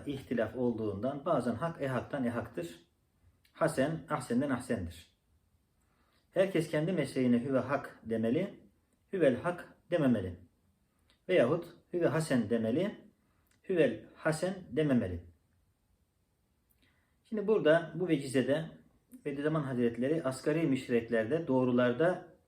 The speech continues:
ittifak etmek gerektiği üzerinde duruyor. Yani bir hak meseleyi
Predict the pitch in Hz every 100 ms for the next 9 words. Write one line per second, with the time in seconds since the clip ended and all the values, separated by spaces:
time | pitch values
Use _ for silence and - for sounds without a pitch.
0 | _ _ _ _ _ 190 - 185 180 156
1 | 139 131 - 131 120 - 135 123 110 120
2 | 117 117 117 104 98 87 87 - _ _
3 | _ _ _ _ _ _ _ _ _ _
4 | _ _ _ - _ - _ _ - 131
5 | 135 123 143 - - 147 135 135 131 127
6 | 131 131 120 - -